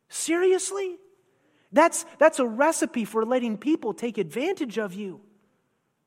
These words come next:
And it's offensive besides. That, that's below the dignity that God's people have in Christ, isn't it? Well,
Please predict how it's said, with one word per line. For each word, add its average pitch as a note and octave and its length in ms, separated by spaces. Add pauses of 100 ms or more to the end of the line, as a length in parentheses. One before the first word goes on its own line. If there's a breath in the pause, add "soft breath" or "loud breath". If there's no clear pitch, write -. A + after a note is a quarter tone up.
(180)
And D#3+ 200
it's C3 160
offensive E3 500
besides. - 880 (340)
That, B3 140
that's C4 140
below C#4+ 640 (1900 soft breath)
the F3+ 60
dignity B3+ 560
that G3+ 200
God's G3+ 260
people A#3+ 300
have A#3+ 260
in E3 140
Christ, A#3 480
isn't G#3+ 200
it? C#4+ 140 (3250 soft breath)
Well, F3+ 460